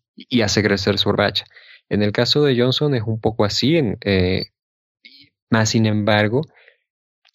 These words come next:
cometen el error de que no están presentándolo de la manera correcta, y entonces para la gente es como de, "Wow, no, mira, llega este tipo de la nada y,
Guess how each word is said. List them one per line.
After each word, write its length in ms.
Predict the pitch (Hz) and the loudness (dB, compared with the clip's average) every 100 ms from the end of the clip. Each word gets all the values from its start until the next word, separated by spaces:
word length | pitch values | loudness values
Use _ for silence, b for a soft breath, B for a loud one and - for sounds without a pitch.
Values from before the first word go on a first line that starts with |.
| - | -4
cometen 380 | 117 113 139 131 | 0 2 2 2
el 120 | 110 | 2
error 300 | 107 104 123 | 2 2 2
de 80 | 131 | 0
que 140 | - 98 | -4 -4
no 120 | 101 | -4
están 560 | 98 110 110 107 95 - _ _ _ | -2 0 0 0 -4 -10 _ _ _
presentándolo 640 | 107 107 101 104 107 113 | 0 0 0 0 0 0
de 80 | 107 | 2
la 140 | 101 | 0
manera 300 | 101 98 104 | 0 0 0
correcta, 600 | 110 113 104 - - - - | 0 0 0 -2 -6 -8 -8
y 120 | - 113 | -2 -2
entonces 480 | 101 110 - 135 | 2 0 2 0
para 220 | 131 113 104 | 0 0 2
la 100 | 104 | 0
gente 160 | 113 | -4
es 60 | - | -8
como 180 | 123 110 | -4 -2
de, 60 | |
"Wow, 360 | 110 175 151 120 | 0 0 0 0
no, 180 | 143 131 | 0 0
mira, 220 | 135 113 | 0 0
llega 200 | 107 123 | 0 -2
este 120 | - | -6
tipo 320 | - 117 113 | -4 -2 0
de 80 | 101 | 0
la 120 | 92 | 0
nada 360 | 101 127 113 98 | -2 -2 -2 -2
y, 240 | 95 85 | -2 -6